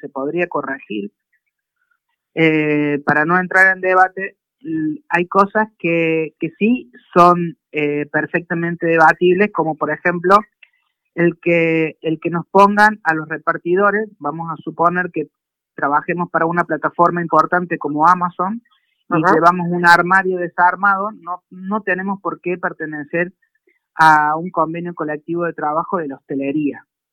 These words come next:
Speaker 1: porque no tiene nada que ver un,
Speaker 2: Exacto.
Speaker 1: un armario con, con ser hostelero, ¿no?
Speaker 2: Ajá.
Speaker 1: Pues ese es, eh, el estatuto al cual, eh,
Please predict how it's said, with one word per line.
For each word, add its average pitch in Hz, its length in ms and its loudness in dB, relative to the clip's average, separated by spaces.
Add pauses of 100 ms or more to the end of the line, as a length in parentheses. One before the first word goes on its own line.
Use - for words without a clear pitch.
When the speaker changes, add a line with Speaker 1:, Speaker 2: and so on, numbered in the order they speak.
Speaker 1:
porque 147 240 -8
no 160 140 -4
tiene 165 200 -2
nada 180 280 2
que 170 120 -6
ver 170 220 2
un, 165 160 2
Speaker 2:
Exacto. 156 240 -4
Speaker 1:
un 165 80 0
armario 190 640 4
con, 156 360 -8
con 151 260 -6
ser 165 180 -2
hostelero, 143 500 -8
¿no? 165 200 -12 (500)
Speaker 2:
Ajá. - 280 4
Speaker 1:
Pues 156 720 4 (480)
ese 240 580 2
es, 185 220 -4 (200)
eh, 143 880 -8
el 151 160 -8
estatuto 156 600 2
al 147 320 4
cual, 160 520 0
eh, 135 800 -12